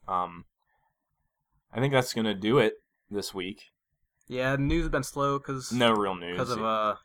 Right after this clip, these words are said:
Speaker 1: E three is
Speaker 2: E three
Speaker 1: coming up.
Speaker 2: primarily.
Speaker 1: Yeah.
Speaker 2: Very, very soon.
Speaker 1: Um, next up that we'll be playing, Josh, you'll play The Surge.
Speaker 2: Yeah,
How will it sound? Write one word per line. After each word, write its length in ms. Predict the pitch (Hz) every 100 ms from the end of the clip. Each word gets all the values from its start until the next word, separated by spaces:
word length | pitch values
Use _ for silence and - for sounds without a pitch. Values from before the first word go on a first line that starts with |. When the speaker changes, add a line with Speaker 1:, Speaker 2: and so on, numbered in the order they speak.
| _ _
Speaker 1:
E 160 | 117 113
three 260 | 110 101 90
is 60 |
Speaker 2:
E 20 | -
three 40 |
Speaker 1:
coming 220 | 95 90
up. 60 | 87
Speaker 2:
primarily. 380 | 95 101 101 101 -
Speaker 1:
Yeah. 260 | 90 87 85
Speaker 2:
Very, 260 | 107 110
very 280 | 101 101 104
soon. 360 | 104 - 95 95 _ _ _ _ _ _
Speaker 1:
Um, 380 | 123 123 120 110
next 540 | 107 120 135 160 - -
up 280 | 135 143 - 123
that 300 | 123 117 - - - _ _ -
we'll 300 | 113 110 127
be 140 | 131 120
playing, 640 | - 107 120 135 139 127
Josh, 360 | 107 110 107 113
you'll 100 | 104
play 220 | - 110
The 80 | 104
Surge. 640 | - 98 104 113 117 -
Speaker 2:
Yeah, 240 | 107 104